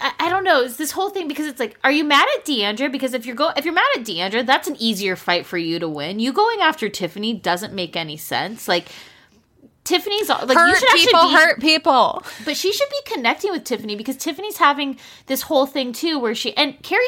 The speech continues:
Speaker 1: did give an ounce of compassion when they were at the dim sum table when she was saying, like, "It's okay, your daughters are gonna be okay." Like, you should be commiser-, like, not commiserating, that's not the right word, but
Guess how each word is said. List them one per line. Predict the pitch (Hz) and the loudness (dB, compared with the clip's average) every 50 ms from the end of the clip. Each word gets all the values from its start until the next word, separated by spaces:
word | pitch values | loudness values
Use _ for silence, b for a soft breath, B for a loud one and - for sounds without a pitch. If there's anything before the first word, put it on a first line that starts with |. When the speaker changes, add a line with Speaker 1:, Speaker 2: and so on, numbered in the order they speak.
| 508 - - | -2 -4 -2
Speaker 1:
did | 294 359 453 349 285 | 0 0 0 0 0
give | 320 311 - - - | -2 -2 -2 -2 -4
an | 220 220 220 - | -4 -4 -2 -2
ounce | 180 190 202 202 - 233 | 0 0 0 -2 -4 -8
of | 214 | -8
compassion | - 220 208 - - 202 196 190 - 214 | -6 -8 -6 -2 0 0 0 0 0 -4
when | 208 202 202 | -6 -4 0
they | 196 | 2
were | 196 | 2
at | 185 190 - | 2 2 0
the | 208 | -2
dim | 190 208 269 392 440 | -2 -2 -2 -2 -2
sum | - - 247 185 170 170 | -2 0 0 0 0 -2
table | - - 185 165 160 165 160 180 220 B B B B B B | -4 -2 -2 0 0 0 0 0 0 B B B B B B
when | B 226 220 | B -2 -2
she | 226 - 247 | 0 0 0
was | 233 233 | 0 -2
saying, | - 302 294 277 254 | 0 0 0 0 0
like, | 240 220 - | -2 -2 -2
"It's | - 262 - | -2 -2 0
okay, | 311 302 - 311 330 302 | -2 -2 -2 0 0 2
your | 285 262 | 2 2
daughters | 220 226 226 233 254 247 254 | 2 2 2 2 2 0 -2
are | 254 | -2
gonna | 233 226 220 208 | -2 -2 -2 -2
be | 220 214 196 190 | 0 0 2 2
okay." | 180 - - 233 233 233 214 185 190 - B B B B | 0 -2 -2 -2 0 2 2 2 2 -2 B B B B
Like, | 285 262 269 | -6 -4 0
you | 277 359 453 | 0 0 2
should | - 554 587 | 2 0 -2
be | 571 554 | -2 -4
commiser-, | - 403 359 285 302 294 359 - - - | -4 -2 0 0 0 0 0 -4 -2 0
like, | 254 247 233 - - | 0 0 0 0 -4
not | 240 214 - | -8 -8 -8
commiserating, | - - 170 147 - - 139 151 160 | -8 -10 -10 -10 -6 -6 -6 -6 -6
that's | 165 - - | -8 -8 -8
not | 160 160 | -8 -8
the | 160 | -8
right | 139 - | -8 -8
word, | 127 - - - B B B B B | -8 -10 -10 -12 B B B B B
but | 254 - - | -2 -2 -2